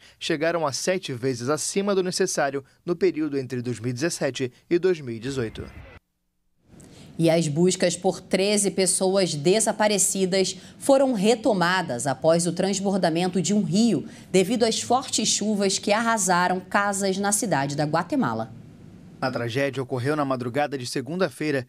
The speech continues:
Speaker 1: quando uma forte enchente do rio El Naranjo destruiu as casas do assentamento Dios es Fiel, localizado abaixo de uma ponte para veículos. A corrente provocada pelas chuvas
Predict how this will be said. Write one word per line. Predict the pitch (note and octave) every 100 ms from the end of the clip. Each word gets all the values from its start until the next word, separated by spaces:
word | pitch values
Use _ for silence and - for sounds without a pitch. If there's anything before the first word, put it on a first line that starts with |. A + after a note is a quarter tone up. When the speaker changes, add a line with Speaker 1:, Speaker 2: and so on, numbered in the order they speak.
| _
Speaker 1:
quando | - C#3+
uma | D3 C#3
forte | - F3 E3+ D#3
enchente | B2+ - E3 D#3+
do | C#3+
rio | B2+ C3+ D3+ C3+
El | E3
Naranjo | F3+ C#3 C#3+ E3 B2
destruiu | B2 C3+ - E3+ D3+ G3
as | F3 C3
casas | D#3+ E3 D#3 C#3+
do |
assentamento | D#3 D#3 D3 C3+ C#3 D3+ D3
Dios | B2 D3+ F#3 E3
es | D#3
Fiel, | - D#3 C#3+ C3+ - -
localizado | D3 C#3+ C3 A2+ C#3+ D3
abaixo | D#3 B2+ D#3 F3 D#3+
de |
uma | D3 E3
ponte | - C#3 C3
para | C#3 C3+
veículos. | C3 D3+ B2+ A2+ G#2+ - - -
A | C3+
corrente | B2+ A#2 C3 C#3 C3+
provocada | C3+ B2+ B2 C3 B2
pelas | B2 C#3+
chuvas | C3+ C#3 B2+ B2+